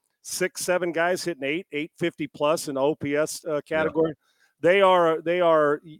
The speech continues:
Speaker 1: relentless. There's no way anybody else is more feared in the American League. Now that they're in,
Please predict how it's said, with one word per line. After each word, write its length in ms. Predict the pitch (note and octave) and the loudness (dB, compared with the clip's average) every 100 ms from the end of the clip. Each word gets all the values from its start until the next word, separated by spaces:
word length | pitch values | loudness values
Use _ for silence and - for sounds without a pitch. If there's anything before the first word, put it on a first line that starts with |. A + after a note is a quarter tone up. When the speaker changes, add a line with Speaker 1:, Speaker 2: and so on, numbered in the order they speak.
| _ | _
Speaker 1:
relentless. 840 | D3 C#3+ D#3 D#3+ E3 C3 A#2+ - - | -4 0 2 2 0 -2 -6 -8 -8
There's 240 | D3+ D#3+ C#3 | -2 -2 0
no 140 | G3 | 0
way 240 | F3 F3+ D#3+ | 2 2 0
anybody 320 | D3+ C#3+ C#3+ | -2 -2 0
else 200 | C#3 C3 | -2 -4
is 120 | A#2+ | -6
more 180 | C3+ B2+ | -4 -4
feared 280 | - C3+ A#2+ | -4 -6 -4
in 20 | |
the 60 | |
American 400 | B2 B2+ B2 A#2+ | -6 -6 -6 -8
League. 200 | A#2+ B2 _ _ _ - | -8 -8 _ _ _ -4
Now 300 | C#3+ F#3 A3 | 0 2 2
that 140 | G#3+ | 2
they're 200 | G#3+ G#3+ | 2 2
in, 420 | G#3+ F3 C#3 C3 | 2 2 0 -6